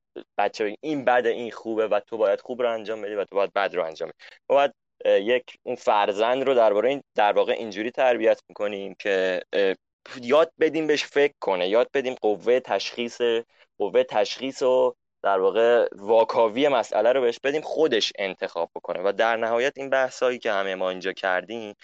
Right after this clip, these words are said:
قرار نیست به یه حکم کلی برسیم، قرار نیست قانون بذاریم و در نهایت هم، اه، همه دیگه اینو می‌دونن که نباید خودمون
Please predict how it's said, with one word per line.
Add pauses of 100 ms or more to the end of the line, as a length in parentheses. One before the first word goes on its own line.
(300)
قرار
نیست
به
یه
حکم
کلی
برسیم،
قرار
نیست
قانون
بذاریم
و
در
نهایت
هم، (480)
اه، (600)
همه
دیگه
اینو
می‌دونن
که (760)
نباید
خودمون